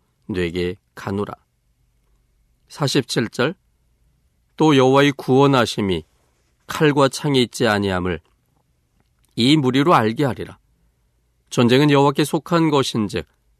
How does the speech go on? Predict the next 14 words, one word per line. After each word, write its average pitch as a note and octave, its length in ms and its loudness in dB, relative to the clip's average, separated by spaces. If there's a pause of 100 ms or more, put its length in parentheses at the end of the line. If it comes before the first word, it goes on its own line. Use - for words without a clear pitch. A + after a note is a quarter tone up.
(540)
그가 D3+ 260 2
너희를 D3+ 540 4
우리 A#2 280 0
손에 F#2+ 540 -2 (100)
붙이시리라." - 840 -6 (1600)
사람이 A2 440 -2
아무리 F#2+ 480 -2 (920)
모든 C3 380 4
것을 E3+ 320 2
계획한다 C#3 720 0
할지라도 G#2+ 580 -2 (800)
결국 F#2 300 -6
하나님께서 B2+ 840 -2
그 - 200 -6